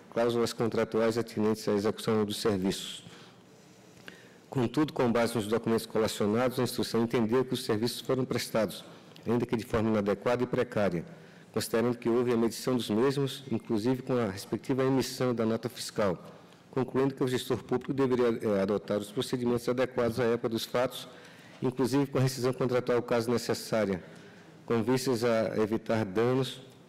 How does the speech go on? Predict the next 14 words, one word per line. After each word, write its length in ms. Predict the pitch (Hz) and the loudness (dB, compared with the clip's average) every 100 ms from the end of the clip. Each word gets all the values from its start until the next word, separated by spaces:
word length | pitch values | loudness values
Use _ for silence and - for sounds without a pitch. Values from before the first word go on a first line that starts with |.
| - - - 104 | -20 -20 -12 -2
à 80 | |
administração 800 | 107 104 113 110 - 104 92 127 | 0 2 2 0 -2 -2 0 0
e 40 | 123 | 0
à 40 | |
população 560 | 120 101 113 98 123 113 | 0 -2 -2 0 0 0
em 20 | |
geral. 320 | 113 98 73 - - - - - - - - - - - - - - - | 2 0 0 -4 -18 -20 -20 -20 -20 -20 -20 -20 -8 -8 -8 -20 -20 -12
Regularmente 460 | - 117 120 113 117 | -4 0 2 2 0
citado, 500 | - 117 117 123 123 | -2 -2 0 2 2
o 40 | |
gestor 440 | 110 104 - 110 98 | 0 -2 -2 0 0
apresentou 460 | 95 98 101 98 | 0 -2 -2 -2
defesa 400 | 98 95 131 113 | -2 -2 -2 -2
tempestivamente. 840 | 107 123 123 - 113 90 78 - | 0 0 -2 -2 0 0 0 -6